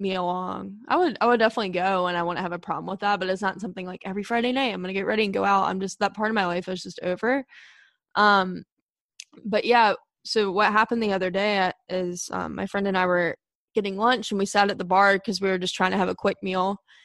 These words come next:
and we ordered waters, and a guy was sitting there pounding Coronas at lunch. And I,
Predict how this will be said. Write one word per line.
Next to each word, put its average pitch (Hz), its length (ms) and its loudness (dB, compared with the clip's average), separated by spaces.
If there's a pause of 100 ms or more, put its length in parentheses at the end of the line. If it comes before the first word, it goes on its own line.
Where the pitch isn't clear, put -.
(420)
and 196 380 2
we 190 100 -2
ordered 196 320 2
waters, 202 800 2
and 196 160 0
a 190 60 -2
guy 196 200 4
was 196 160 -2
sitting 196 260 -6
there 185 460 -2
pounding 190 320 0
Coronas 185 760 -4 (340)
at 190 180 -6
lunch. - 380 -8 (1700)
And 196 120 0
I, 190 220 2